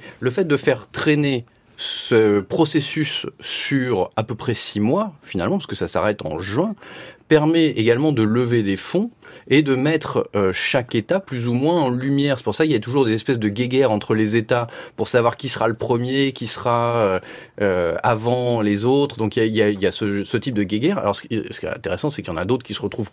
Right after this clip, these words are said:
complètement en fin de parcours et tout le monde s'en fiche. Et puis il y a tous ceux qui sont, euh, amalgamés dans le Super Tuesday, euh, qui, euh, prend une importance parfois capital, quand il y a un véritable enjeu. Là, il y en a pas vraiment.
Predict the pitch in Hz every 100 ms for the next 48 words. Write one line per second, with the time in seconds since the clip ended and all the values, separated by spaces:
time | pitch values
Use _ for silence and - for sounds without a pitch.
0 | _ - 233 165 - 147 127 147 139 123
1 | - - - 107 127 120 107 104 - 139
2 | 104 110 - 151 139 104 - 87 185 208
3 | - - - - - 113 180 143 120 139
4 | 202 - 123 - 156 147 - - - -
5 | - 143 147 143 135 131 143 113 104 -
6 | 110 98 - 113 104 131 175 220 - -
7 | - 196 190 - 165 170 151 - 104 90
8 | 87 - 143 143 143 123 117 117 120 -
9 | 131 127 - - - 117 - 180 185 143
10 | - - _ - 107 - 110 220 135 101
11 | - 95 90 92 90 92 110 170 147 92
12 | 85 156 - 90 113 135 208